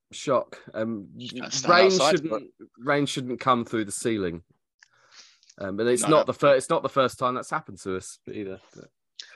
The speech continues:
Speaker 2: Just gotta stand outside for an ice bath.
Speaker 1: Oh yeah, that, roll around in the, roll around in the snow.
Speaker 2: <laughs>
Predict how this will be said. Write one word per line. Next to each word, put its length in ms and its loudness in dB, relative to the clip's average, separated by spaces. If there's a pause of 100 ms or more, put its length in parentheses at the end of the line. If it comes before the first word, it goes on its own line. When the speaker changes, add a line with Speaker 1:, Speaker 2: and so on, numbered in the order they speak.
Speaker 2:
Just 140 -12
gotta 120 -8
stand 240 -2
outside 340 -2
for 120 -8
an 60 -6
ice 200 -2
bath. 400 -6 (560)
Speaker 1:
Oh 220 -6 (120)
yeah, 240 -8 (220)
that, 260 -10 (380)
roll 220 2
around 260 2
in 100 -8
the, 160 -8 (180)
roll 200 -4
around 200 -4
in 60 -6
the 60 -10
snow. 520 -2
Speaker 2:
<laughs> 40 -4